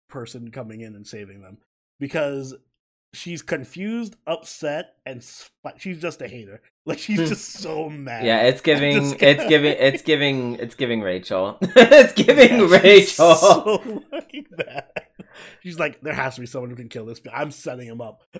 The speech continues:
Speaker 1: <laughs>
Speaker 2: That was crazy. That was
Speaker 1: <laughs>
Speaker 2: insane. I
Speaker 1: I
Speaker 2: was like
Speaker 1: love that as a premise. Like, "I am setting this dude up to fucking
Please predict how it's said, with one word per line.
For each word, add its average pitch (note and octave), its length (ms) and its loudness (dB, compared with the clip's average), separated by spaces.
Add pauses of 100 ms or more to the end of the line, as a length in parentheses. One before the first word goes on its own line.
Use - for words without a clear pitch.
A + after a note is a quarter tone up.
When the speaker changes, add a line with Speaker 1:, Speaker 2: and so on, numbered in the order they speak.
(140)
Speaker 1:
<laughs> A3+ 600 -10
Speaker 2:
That E3+ 320 10
was C#3 140 8
crazy. C3 520 0
That E3+ 320 8
was C3+ 180 2
Speaker 1:
<laughs> A#2+ 80 -2
Speaker 2:
insane. A2+ 540 -2
I - 40 -8
Speaker 1:
I D3 140 -2
Speaker 2:
was E3+ 80 0
like D#3+ 80 -4
Speaker 1:
love D#3+ 220 -6
that D3+ 180 -8
as C3+ 100 -14
a C3+ 60 -18
premise. A#2+ 460 -14
Like, B2+ 200 -16
"I C#3+ 200 -8
am C#3+ 120 -10
setting C#3+ 380 -14
this C3 140 -16
dude C3 200 -18
up B2 200 -16
to A2+ 80 -20
fucking A2+ 340 -20